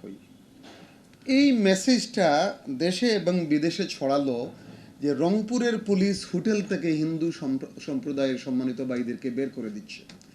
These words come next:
মেসেজটা কিন্তু আমি রামজীবন বাবুকে দেখিয়েছি, still আমাদের অফিসারের এটা WhatsApp-এ আছে। আমি ওনাকে বলেছি আমাকে ফরওয়ার্ড করেন, আমার মোবাইলেও আছে, আমি ওনাকে দেখিয়েছি ওনার ফরওয়ার্ড করাটা।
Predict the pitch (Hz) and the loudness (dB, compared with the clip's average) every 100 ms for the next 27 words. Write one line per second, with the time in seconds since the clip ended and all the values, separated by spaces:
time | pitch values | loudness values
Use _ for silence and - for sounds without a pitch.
0 | - 196 208 208 214 214 202 175 165 160 | -2 0 0 -4 -4 -2 -2 0 -2 -2
1 | 165 170 156 147 151 147 170 170 117 131 | -2 -2 -4 -4 -2 -2 -2 -2 -4 -4
2 | 156 - - - - - 208 214 208 170 | -8 -8 -14 -14 -14 -2 2 4 4 4
3 | 170 175 165 160 180 156 151 143 - - | 2 0 -2 -4 -2 0 0 0 -6 -16
4 | - 143 151 135 120 143 135 160 143 143 | -6 -4 0 -2 0 -2 -2 -4 0 0
5 | 127 - 151 196 - - - - 139 170 | 0 -2 -6 -6 0 0 0 -6 -2 2
6 | 165 175 170 165 156 156 - 160 135 143 | 2 2 0 0 0 0 -2 0 0 0
7 | 147 - 139 135 135 135 - 139 131 139 | -2 -4 -2 0 2 2 0 -2 0 0
8 | 165 - 160 170 143 127 113 107 104 110 | -4 -8 0 2 4 2 -2 -6 -8 -10
9 | - - 104 - - - 147 185 160 143 | -14 -14 -16 -18 -20 -10 -4 -2 0 0
10 | 135 127 123 131 120 127 127 120 123 113 | 0 -2 0 -2 -2 -2 -2 -2 -8 -8
11 | 113 - 113 107 113 | -8 -10 -14 -14 -16